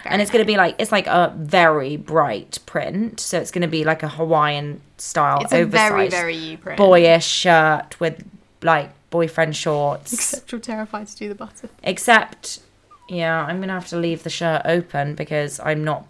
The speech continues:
Speaker 2: putting buttonholes in.
Speaker 1: But if you're going to the beach on Saturday, you'll be wearing a swimsuit or a bikini underneath anyway.
Speaker 2: Exactly.
Speaker 1: Totally fine.
Speaker 2: I don't know if I've got a s-, I've got a hot, a fuchsia pink swimsuit that I could pop on
Speaker 1: Yeah.
Speaker 2: underneath.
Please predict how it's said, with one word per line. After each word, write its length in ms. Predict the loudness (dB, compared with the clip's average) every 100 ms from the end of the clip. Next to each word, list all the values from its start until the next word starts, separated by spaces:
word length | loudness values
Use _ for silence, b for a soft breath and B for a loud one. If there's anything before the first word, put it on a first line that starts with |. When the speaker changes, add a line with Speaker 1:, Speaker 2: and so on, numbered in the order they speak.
| _ _ _ -8
Speaker 2:
putting 260 | -6 -4
buttonholes 600 | -4 -4 -4 -6 -6 -8
in. 260 | -10 -10 -8
Speaker 1:
But 100 | -4
if 60 | -2
you're 80 | 0
going 200 | 2 0
to 80 | -2
the 100 | -4
beach 300 | -4 -6 -8
on 80 |
Saturday, 500 | -8 -10 -10 -12 -8
you'll 140 | -8 -4
be 80 | -2
wearing 220 | -2 -2
a 20 |
swimsuit 400 | -4 -6 -6 -6
or 60 | -8
a 20 |
bikini 320 | -8 -8 -8
underneath 320 | -10 -10 -6
anyway. 80 | 0
Speaker 2:
Exactly. 440 | 4 4 4 0 0
Speaker 1:
Totally 200 | -2 -6
fine. 340 | -6 -8 -6 2
Speaker 2:
I 80 | 2
don't 120 | 4
know 60 | 0
if 100 | -2
I've 120 | -2
got 80 | -4
a 20 |
s-, 160 | -6 -4
I've 100 | -2
got 120 | -2 -2
a 60 |
hot, 260 | -2 -4 -4 -6
a 120 | -6
fuchsia 400 | -2 -4 -2 -4
pink 360 | -4 -4 -4 -10 -20 b b b b
swimsuit 580 | -2 0 0 -4 -4
that 100 | -2
I 60 | -2
could 200 | -2 -6
pop 300 | -4 -4 -2
on 180 | -2 -2
Speaker 1:
Yeah. 180 | -2 -2
Speaker 2:
underneath. 600 | -2 -6 -6 -8 -10